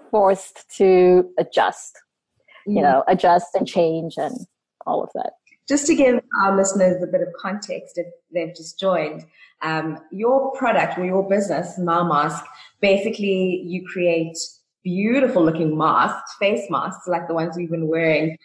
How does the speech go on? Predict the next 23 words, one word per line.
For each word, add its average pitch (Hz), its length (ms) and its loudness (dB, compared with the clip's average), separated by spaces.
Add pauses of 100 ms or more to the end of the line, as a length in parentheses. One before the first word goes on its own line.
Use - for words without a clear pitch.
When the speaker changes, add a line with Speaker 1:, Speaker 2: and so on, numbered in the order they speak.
(140)
Speaker 2:
But 202 200 0
you 240 260 2
started 226 500 0
it 214 140 -8
even 285 300 0
before 240 840 2 (220)
this, 180 340 -4 (220)
this 180 280 -8
wave 165 540 2
and 160 240 -2
this, 160 180 -2 (140)
you 160 100 -4
know, 151 220 -2 (480)
this - 220 -8
time. 180 540 -2
So 180 420 4 (240)
what 214 220 4
inspired 196 640 -2
you 170 160 -2
to 170 300 -6
choose 165 380 -4
masks 156 480 -4 (360)
as, 143 220 -2